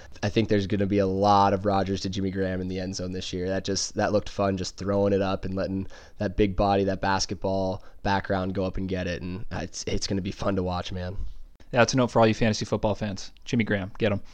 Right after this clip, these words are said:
Speaker 2: Also, the other topic I guess I wanna talk about with the N F L is the new hit rule, which at first we had a couple weeks to th-, see how it would be officiated, which is basically saying you cannot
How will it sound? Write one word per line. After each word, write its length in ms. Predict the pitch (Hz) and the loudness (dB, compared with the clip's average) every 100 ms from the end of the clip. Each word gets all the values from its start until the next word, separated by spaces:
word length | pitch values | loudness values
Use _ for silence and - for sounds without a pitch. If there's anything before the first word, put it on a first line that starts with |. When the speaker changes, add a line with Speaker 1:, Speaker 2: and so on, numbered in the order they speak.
| - - - - - | -14 -14 -14 -12 2
Speaker 2:
Also, 500 | 147 151 175 156 - | 4 6 8 8 6
the 100 | - | 2
other 260 | 147 147 139 - | 2 2 -2 -8
topic 340 | - 139 120 113 | 2 4 6 4
I 40 | |
guess 260 | 110 104 - | 0 -4 -4
I 40 | |
wanna 240 | 120 120 110 | 0 0 2
talk 220 | 117 107 | 0 0
about 220 | 110 110 | 0 0
with 80 | 113 | -2
the 120 | 113 | 0
N 100 | 107 | 0
F 120 | 104 | 0
L 200 | 110 107 | 2 2
is 320 | 104 107 104 | 2 0 0
the 160 | 107 117 | -2 0
new 140 | 120 | 2
hit 280 | 113 - 110 | 2 -2 -6
rule, 380 | 107 104 104 101 | -2 -2 -2 -6
which 380 | 139 117 107 - - - - - - - - | 0 0 0 -6 -12 -14 -16 -16 -18 -16 -4
at 160 | 123 | 0
first 340 | - 160 156 156 | 6 6 6 4
we 80 | |
had 140 | 135 123 | 4 4
a 60 | |
couple 200 | 120 131 | 4 0
weeks 220 | 120 117 - | 0 -2 -6
to 60 | |
th-, 180 | - 117 | -10 -8
see 160 | - 127 | -6 -6
how 380 | - 127 123 | 0 4 4
it 60 | 120 | 4
would 120 | 120 | 2
be 140 | 117 110 | 4 2
officiated, 580 | - 139 - 117 113 | 2 0 2 2 2
which 160 | 113 - | -2 -6
is 80 | 110 | -4
basically 320 | 123 113 123 | -2 -2 -6
saying 320 | - 120 113 | -4 -2 -2
you 80 | 107 | -2
cannot 500 | - 131 135 147 156 | -4 -2 0 0 -4